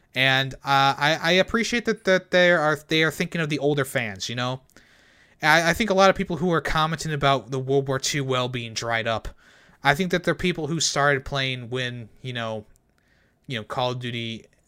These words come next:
was oversaturated with, with stuff, you know? You know, maybe they started in the Modern Warfare era, and they were like, "Ugh." You know, and a lot of these,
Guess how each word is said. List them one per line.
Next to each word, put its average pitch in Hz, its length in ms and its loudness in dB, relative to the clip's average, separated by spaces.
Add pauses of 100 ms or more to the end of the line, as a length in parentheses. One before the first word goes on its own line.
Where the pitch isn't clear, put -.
(320)
was 123 640 0 (500)
oversaturated 135 1080 0 (340)
with, 123 380 -6 (200)
with 117 160 -6
stuff, - 440 -6
you 117 80 -6
know? 110 200 -6 (720)
You 139 60 -6
know, 131 60 -2
maybe 147 200 0
they 175 80 2
started 170 260 4
in 160 60 -2
the 147 80 -4
Modern 143 240 0
Warfare 135 320 0
era, 107 300 -2 (340)
and 120 140 -6
they 117 80 -2
were 120 100 -4
like, 113 160 -4
"Ugh." - 440 -4 (800)
You 170 100 0
know, 214 100 4
and 202 140 2
a 190 60 2
lot 202 160 6
of 214 40 8
these, 220 140 0